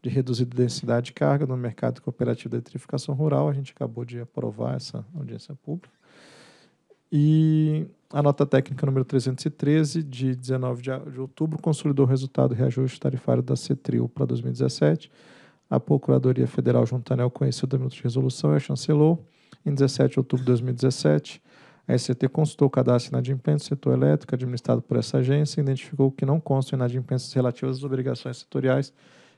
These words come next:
da cetril. É o relatório.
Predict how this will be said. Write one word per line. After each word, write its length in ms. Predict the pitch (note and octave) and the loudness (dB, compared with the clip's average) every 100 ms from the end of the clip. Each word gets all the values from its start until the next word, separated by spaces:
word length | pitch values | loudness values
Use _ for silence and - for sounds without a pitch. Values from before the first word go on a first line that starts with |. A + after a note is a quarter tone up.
| _ | _
da 160 | - C3+ | 2 2
cetril. 520 | - D#3+ D3+ - A#2 - - _ - - - | 4 0 0 0 0 -2 -10 _ -20 -20 -4
É 120 | B2+ | 2
o 140 | C3 B2 | 2 2
relatório. 600 | C3 B2 - A2+ - | 0 -2 -4 -6 -6